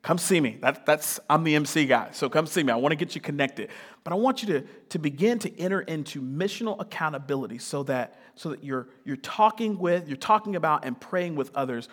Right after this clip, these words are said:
about those you wanna see come to know Jesus Christ. Several months ago, Pastor Andrew described five different networks of people that are already in our lives. If you don't remember them, I'm gonna give it to you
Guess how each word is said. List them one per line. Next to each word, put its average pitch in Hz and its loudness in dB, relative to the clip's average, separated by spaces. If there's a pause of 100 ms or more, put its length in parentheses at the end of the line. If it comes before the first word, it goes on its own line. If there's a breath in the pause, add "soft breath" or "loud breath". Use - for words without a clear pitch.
(160 loud breath)
about 117 0
those 131 -4
you 131 -8
wanna 123 -4 (380 soft breath)
see - -2 (320 soft breath)
come 156 -2
to 139 -4
know 120 0
Jesus 113 -8
Christ. - -4 (720 loud breath)
Several 170 6
months 180 6
ago, 139 2 (120)
Pastor 143 6
Andrew 156 4
described 143 6
five 190 10
different 165 -2
networks 139 -2
of - -8
people 123 -6 (300 soft breath)
that 143 4
are 139 4
already 143 6
in 123 0
our 117 0
lives. 110 -2
If - -12
you 131 2 (280 loud breath)
don't 180 8
remember 185 6
them, 180 4
I'm 127 4
gonna 127 0
give 156 0
it 170 -14
to 165 0
you 160 0